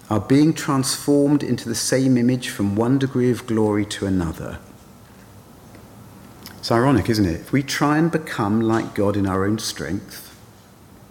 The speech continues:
we'll become anxious, exhausted, or frustrated.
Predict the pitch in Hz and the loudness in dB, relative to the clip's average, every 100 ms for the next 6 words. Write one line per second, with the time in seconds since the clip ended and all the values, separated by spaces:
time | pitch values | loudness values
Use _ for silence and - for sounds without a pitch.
0 | - 107 98 - - 92 87 98 117 - | -2 0 0 -2 -2 -2 -2 -2 -2 -2
1 | - 170 - - - - - - 113 110 | -2 -2 -4 -6 -8 -14 -20 -10 -4 0
2 | 104 107 123 - 139 143 - - - - | 2 2 0 -2 -2 -4 -6 -12 -6 -4
3 | - 107 - 76 - - - | -2 -2 -2 -4 -4 -8 -10